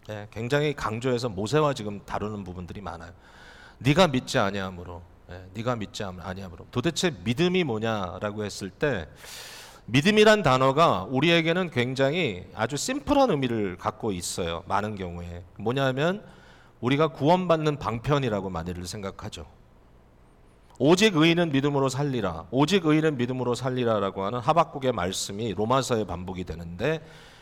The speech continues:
이 말씀이 종교개혁 때, 에, 오직 은혜로, 오직 은혜로, 오직 믿음으로 우리가 구원받는 것이지 우리의 행위로 구원받는, 갖는 것이 아니다라는 것을 강조할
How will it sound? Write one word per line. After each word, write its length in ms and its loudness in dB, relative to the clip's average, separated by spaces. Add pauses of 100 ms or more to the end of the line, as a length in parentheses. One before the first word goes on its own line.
(180)
이 220 4
말씀이 840 2 (920)
종교개혁 800 4
때, 380 2 (880)
에, 260 -2
오직 440 4
은혜로, 720 6 (840)
오직 480 4 (240)
은혜로, 500 6
오직 440 2
믿음으로 560 4
우리가 300 4
구원받는 560 2
것이지 340 -2
우리의 280 2
행위로 460 4
구원받는, 580 0
갖는 260 -2
것이 240 -2
아니다라는 720 2
것을 240 0
강조할 640 0